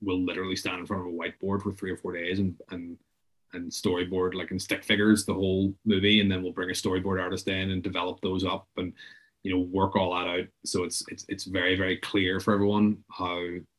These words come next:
the movie's gonna look and feel and what the shots are gonna be and how the sequences are gonna build. Um, parallel to that, the, the massive thing for me as well is casting, you know, and I, I feel like my job is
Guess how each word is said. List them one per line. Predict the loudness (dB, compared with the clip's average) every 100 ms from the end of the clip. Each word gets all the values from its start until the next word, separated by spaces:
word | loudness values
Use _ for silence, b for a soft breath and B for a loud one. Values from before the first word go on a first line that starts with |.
| _
the | -4
movie's | -2 -2 -4
gonna | -4 -2
look | -4 -4 -2
and | -2
feel | 0 0 -2 -4
and | -6
what | -6
the |
shots | -2 -2 -2 -4
are |
gonna | -4 -2
be | -4 -4
and | -6
how | -6
the | -6
sequences | -4 -4 -4 -4 -4
are | -6
gonna | -8
build. | -6 -6 -4 -6 _ b b b b _
Um, | 2 4 2 -2 -6 -10 _ _ _ -4 -2
parallel | 2 4 4 4 2 2
to | 4
that, | 4 2 -2 _ -10
the, | -10 -10 -16 -8
the | -4
massive | 0 0 0 -2 -4
thing | -4 -4 -4
for | -2
me | -2
as | -2
well | -4 -6 -6
is |
casting, | -4 -4 -4 0 2 2 _ _ _ _ _
you | -6 -4
know, | -4 -4
and | -4 -2
I, | -2 -2
I | -2
feel | 2 2 2
like | 0 -4
my | -2 0
job | 2 2 2 0 -4
is | -4 -4 -6 -10